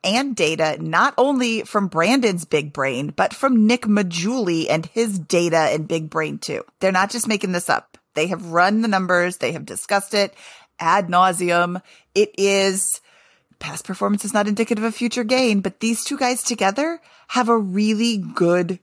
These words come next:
grasp on the numbers, the math, the data behind all of this. They're not just guessing.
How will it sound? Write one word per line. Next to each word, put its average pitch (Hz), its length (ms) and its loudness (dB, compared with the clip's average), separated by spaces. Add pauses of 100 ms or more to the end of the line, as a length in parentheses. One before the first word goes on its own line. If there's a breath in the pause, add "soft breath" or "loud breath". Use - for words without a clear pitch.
grasp 147 640 0
on 160 200 0
the 156 80 -4
numbers, 226 580 2 (140)
the 151 80 -4
math, 160 380 2 (140)
the - 100 -2
data 156 600 2
behind 160 460 -2
all 113 220 0
of - 120 -6
this. - 220 -12
They're 180 180 0
not 165 380 2
just - 360 -4
guessing. - 460 -14